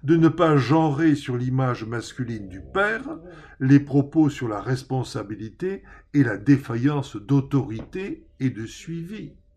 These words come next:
Aussi, la question de l'incarcération des délinquants en fonction de leur identité de genre est complexe et soulève de nombreuses considérations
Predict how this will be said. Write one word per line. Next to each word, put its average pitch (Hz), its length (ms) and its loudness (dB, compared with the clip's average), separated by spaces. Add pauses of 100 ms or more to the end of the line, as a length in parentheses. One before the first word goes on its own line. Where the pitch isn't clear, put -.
(1040)
Aussi, 160 720 0 (460)
la 110 160 -10
question 156 420 -2
de 147 100 2
l'incarcération 143 920 -2
des 131 120 -2
délinquants 120 880 -4 (320)
en 117 140 -6
fonction 147 500 -2
de 139 80 0
leur 123 200 -4
identité 123 560 -4
de 107 180 -4
genre 98 520 -10 (280)
est - 140 -12
complexe 170 720 -4 (500)
et 131 80 -4
soulève 151 480 -2
de 101 120 -8
nombreuses 120 760 -2
considérations 107 920 -8